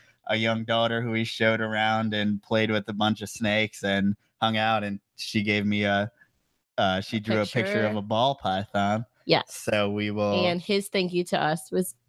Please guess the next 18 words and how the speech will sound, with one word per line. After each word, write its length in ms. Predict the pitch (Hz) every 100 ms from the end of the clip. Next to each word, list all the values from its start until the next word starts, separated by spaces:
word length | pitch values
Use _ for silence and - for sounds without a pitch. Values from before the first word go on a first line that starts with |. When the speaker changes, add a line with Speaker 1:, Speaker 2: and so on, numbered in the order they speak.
| _
Speaker 2:
beer. 320 | 156 143 180 - -
Speaker 1:
Was 180 | 110 107
beer. 240 | 113 139
Speaker 2:
'Cause 140 | 175
he 80 | 135
Speaker 1:
So 100 | 107
I'm 140 | 107 107
Speaker 2:
knows 80 |
we 60 | 110
like 100 | 110
Speaker 1:
drinking 100 | 113
Speaker 2:
beer. 100 | 107
Speaker 1:
Deep 200 | 113 113 -
Ellum 400 | 104 113 110 110 -
I 200 | 98 110
P 260 | - 113 120
A. 60 | 123
Speaker 2:
Wanna 140 | 101